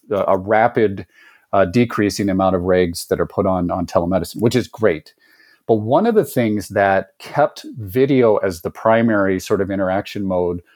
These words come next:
were regulatory requirements that you had to do sort of a real-time audio visual. That's kind of the language they use in, in the legislation. But what we know,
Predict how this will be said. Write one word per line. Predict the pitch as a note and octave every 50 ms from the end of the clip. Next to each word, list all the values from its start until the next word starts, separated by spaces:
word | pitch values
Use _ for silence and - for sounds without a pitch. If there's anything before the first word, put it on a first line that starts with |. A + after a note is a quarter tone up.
| _ _ _ _ -
were | A2 G#2+ G2+
regulatory | G#2 G#2+ A#2+ C3+ C#3+ D3+ C3 A#2+ - - A#2+ G#2 G#2 G2+
requirements | F#2+ - - G#2 F#2+ F#2 F#2+ F#2+ F2+ -
that | - F#2
you | F2+ F#2+
had | - G#2 A#2 A#2 A#2
to | B2
do | G2 - G#2 G2 G2
sort | F#2+ - G#2 F#2
of | F#2+ F2
a | F#2
real-time | F#2 F#2+ A2 A#2+ A#2+ A2+ A2+ - - G2 F#2+ F#2+ F#2 - -
audio | G#2 G2 G2 G#2 G2 G2 F#2+ E2+
visual. | D#2+ F2+ F#2 F2 D#2+ D#2+ D#2 D2+ D#2
That's | - F#2 F2+ -
kind | - - G#2+ G#2
of | F#2
the | F#2+
language | F2 F#2 F2+ F#2 E2+ F2+ E2 D#2 - -
they | - F#2
use | F2+ F2+ F2 E2+ E2+ F2+
in, | E2 F2 F2 -
in | - G2
the | F2 E2+
legislation. | E2+ E2+ D#2+ E2+ - - - G#2 G#2 - - - - - _ _ - - - - _ _ _ _ _ _ _ _ _ _ _ _ _
But | - B2
what | A2 A2+ C3 B2+ C3
we | C3 B2
know, | A#2+ B2 B2 C3 D#3 G3+ G3+ C#3 G#2 F#2+ F#2+ G2 A#2 C3+